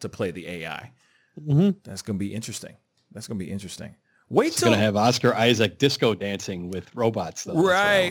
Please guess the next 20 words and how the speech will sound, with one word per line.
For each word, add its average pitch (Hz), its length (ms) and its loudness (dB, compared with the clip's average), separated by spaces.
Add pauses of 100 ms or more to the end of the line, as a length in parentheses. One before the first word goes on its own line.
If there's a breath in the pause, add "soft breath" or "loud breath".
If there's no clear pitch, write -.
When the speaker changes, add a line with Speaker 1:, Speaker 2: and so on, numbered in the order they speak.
Speaker 3:
wanna 160 40 0
Speaker 1:
Oh 170 180 4
my 123 220 0
Speaker 2:
<laughs> - 0 -
Speaker 1:
God. 110 580 8
I'll 120 140 2
never 113 240 2
forget 95 360 -2
that. 92 240 -2
I 101 60 2
was 110 120 -2
like, 98 160 -4
"What 104 260 -6
Speaker 3:
That's 117 160 6
Speaker 1:
is 147 120 6
Speaker 3:
such - 320 -2
Speaker 1:
this? 120 180 -4
Speaker 3:
a - 40 -16
great 117 240 -8
scene. - 440 -8